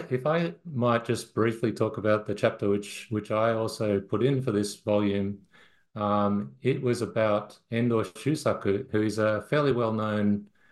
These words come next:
Japanese writer for his stories of historical fiction, and, um, especially in the Christian history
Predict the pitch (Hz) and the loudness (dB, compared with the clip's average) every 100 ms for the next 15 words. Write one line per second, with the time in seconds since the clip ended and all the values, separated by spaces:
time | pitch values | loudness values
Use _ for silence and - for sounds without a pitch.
0 | _ _ - 110 - 101 98 92 117 156 | _ _ 0 0 2 0 0 0 -2 0
1 | 175 165 - 104 104 92 - 104 104 98 | 0 -2 -2 0 0 -2 -2 0 2 0
2 | 95 92 - 101 117 110 107 92 135 131 | -4 -4 -6 -2 0 0 0 -2 -2 0
3 | 107 107 131 131 _ _ _ _ _ _ | 0 0 0 -8 _ _ _ _ _ _
4 | _ 110 113 113 110 104 - - 110 104 | _ 0 2 2 0 -2 -8 -4 0 2
5 | 104 113 - 151 - 143 131 117 107 120 | 0 -2 -2 -2 0 0 0 -2 -2 -2
6 | 113 - 107 101 110 - 110 98 98 | -2 -2 0 2 0 0 0 0 -2